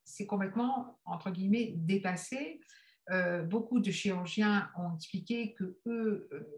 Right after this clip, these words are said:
ils travaillaient, euh, toute la journée, ils faisaient de très longues, euh, journées de travail, que chez eux, ils ne faisaient, euh, rien du tout, euh, c'est-à-dire qu'il était, euh, exclu pour eux d'avoir la moindre intervention, euh, dans la vie familiale parce qu'ils ne sont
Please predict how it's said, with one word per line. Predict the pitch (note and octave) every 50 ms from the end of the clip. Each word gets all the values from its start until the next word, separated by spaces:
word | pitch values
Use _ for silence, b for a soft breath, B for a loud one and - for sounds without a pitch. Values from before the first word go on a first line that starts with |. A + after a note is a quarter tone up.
| - -
ils | E3+ E3 -
travaillaient, | - - - E3+ E3+ E3+ F3 F3+ G3 F3+ F3 E3+ D#3 -
euh, | - D3 C#3 C3+ C3+ C3+ C#3+ D3+ - -
toute | - D#3+ D#3 -
la | D#3+ D#3+
journée, | D#3+ D#3+ D#3 D3+ D#3 D#3+ F3 F#3+ G3+ G#3 G3+ G3+ G3+ F3+
ils | D#3+ D#3
faisaient | - - D#3+ - - - -
de | C#3
très | - - - G#3+ G#3 G3+
longues, | F#3+ F#3+ G3 F#3+ F#3 F3 D#3+ D#3+
euh, | D#3 D3 D3 D3 D3+ D3 D3
journées | - - D#3+ D#3+ E3 D#3+
de | D#3+
travail, | - - E3+ E3+ G3 A3+ C4+ D4 E4 F4 F4 C4 G#3 B B B B B B B B B _ _ -
que | - B3+
chez | G#3 - - A#3+ G3+ - A3+
eux, | A#3+ A#3 A#3 A3 - -
ils | G3+ F3 F3
ne | E3+ D#3+
faisaient, | D#3+ - E3+ D#3 D#3+ E3+ E3+ E3+ E3 D#3 - -
euh, | D3 D3 C#3+ C#3+ C#3+ C#3 - -
rien | C3+ D#3+ E3+ E3+ E3
du | E3 F3+ F3+
tout, | - - D4+ D#4+ D#4+ D#4 D4 - - -
euh, | D#3 D#3 C#3+ C#3+ C#3
c'est-à-dire | - - - D#3 D#3 F#3 F#3+ F#3+ -
qu'il | - D#3 D3 D3+ D#3 D#3
était, | D#3+ D#3 - F#3+ F#3 F3 E3 D#3
euh, | D3 C#3+ -
exclu | - F#3+ F#3 - - - - A3 A#3+ A#3 G3+ -
pour | - E3+ E3 D#3+ - A3+
eux | A#3+ A#3 G#3+
d'avoir | - E3 D#3+ E3+ G3 G#3 F#3+ - F3
la | E3 E3
moindre | F3+ G#3 A#3 B3+ G3+ -
intervention, | F#3 F3 E3 F#3+ F#3 F3+ F3+ F#3 F3+ - - - G#3 G#3 G3+ G3 - -
euh, | D#3+ D#3+
dans | D#3 E3+ F3+
la | E3+ E3
vie | E3 F3+ F3+
familiale | - F#3 F3+ F3+ F#3 F3+ F#3+ F#3+ G3 G3 F#3+ F3+ E3+ D3 D3 D3 -
parce | - D3+ - -
qu'ils | - - E3 D3 D3 E3+ E3+ D#3+
ne | D#3+
sont | D#3+ D#3 - E3 D#3+ D#3 -